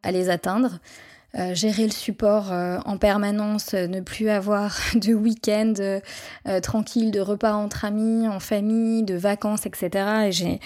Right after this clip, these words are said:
j'ai un bon nombre d'anecdotes, euh, à ce sujet-là, mais je pense que j'aurai l'occasion, euh, d'en reparler dans d'autres épisodes.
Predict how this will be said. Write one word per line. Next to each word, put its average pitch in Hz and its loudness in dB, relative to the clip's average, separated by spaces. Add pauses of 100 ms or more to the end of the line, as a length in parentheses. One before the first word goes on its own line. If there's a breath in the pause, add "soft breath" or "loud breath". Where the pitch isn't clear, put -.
(280 loud breath)
j'ai - 0
un 185 2
bon 208 4
nombre 233 4
d'anecdotes, 202 0
euh, 185 4
à 180 -2
ce - -6
sujet-là, 208 2
mais 190 -4
je - -10
pense 202 -4
que 190 -2
j'aurai 185 -2
l'occasion, 185 -4
euh, - -10
d'en 202 2
reparler 196 2
dans 190 -2
d'autres 196 -2
épisodes. 220 2